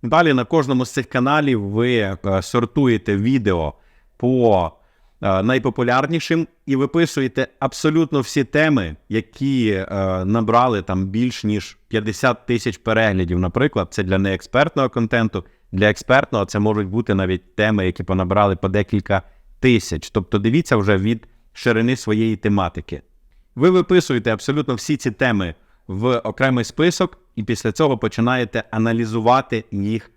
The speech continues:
актуальність. Якщо деякі теми вже втратили актуальність, ви їх просто вичеркуєте.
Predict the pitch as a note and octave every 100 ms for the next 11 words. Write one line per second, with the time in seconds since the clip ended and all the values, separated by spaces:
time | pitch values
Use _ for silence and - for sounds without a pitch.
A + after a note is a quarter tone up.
0 | _ - G2+ - B2 G#2 F2 D#2+ A2+ -
1 | D#3 C3 C#3 C3 A2+ C3+ A2+ G2+ G#2 -
2 | D#3 E3 D3+ D3 - C#3+ C3 A#2 - _
3 | _ _ A#2+ B2 G#2+ B2+ A#2 A2+ G#2+ -
4 | D#3+ - D3+ C3+ C3+